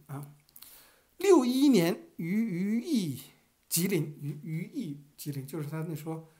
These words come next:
这个六一年的时候在吉林省工作，那时候他在吉林省博物馆嘛，啊，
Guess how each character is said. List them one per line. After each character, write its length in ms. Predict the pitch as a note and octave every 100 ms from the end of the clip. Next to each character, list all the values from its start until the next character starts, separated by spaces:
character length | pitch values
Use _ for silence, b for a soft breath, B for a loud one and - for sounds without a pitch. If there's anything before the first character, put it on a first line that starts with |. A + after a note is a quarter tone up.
| b b _ _ _ _
这 100 | -
个 60 | F3
六 140 | G3+
一 120 | F3+
年 160 | G3 D3
的 60 | C3+
时 140 | -
候 260 | B2+ C#3 _
在 440 | - C#3+ B2+ B2 - _ -
吉 160 | E3
林 180 | F3 E3
省 240 | D3+ A2+
工 180 | A#2 C#3+
作， 220 | D3+ A#2+ C#3
那 80 |
时 80 | C#3+
候 60 | C#3+
他 80 | D3
在 140 | D3
吉 140 | D3+ D3
林 100 | D3+
省 140 | A#2+
博 120 | C3+
物 80 | D#3
馆 200 | D#3+ E3
嘛， 640 | - _ _ _ _ -
啊， 100 | B2